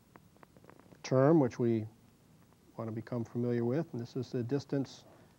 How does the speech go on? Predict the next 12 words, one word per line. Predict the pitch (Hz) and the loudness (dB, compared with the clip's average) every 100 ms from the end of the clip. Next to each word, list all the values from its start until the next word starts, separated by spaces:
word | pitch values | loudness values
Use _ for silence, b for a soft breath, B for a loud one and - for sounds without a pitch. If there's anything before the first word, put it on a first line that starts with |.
| _ 123 | _ -6
in | |
which | 127 123 | -6 -6
they | 135 127 | -4 -2
actually | 131 - 127 120 | -2 -4 -4 -2
lap | 120 131 135 | 0 0 0
vertically, | 139 180 143 - 95 - _ 135 | 2 4 4 0 -14 -16 _ -10
our | 110 | -8
vertical | 104 147 185 - 113 | -2 2 2 2 0
overlap. | 104 101 101 98 - - - b b b b - | -2 -4 -6 -8 -12 -20 -20 b b b b -18
Or | 101 | -14
sometimes | - 110 107 113 113 113 | -10 -10 -6 -6 -4 -6
this | 113 - | -8 -10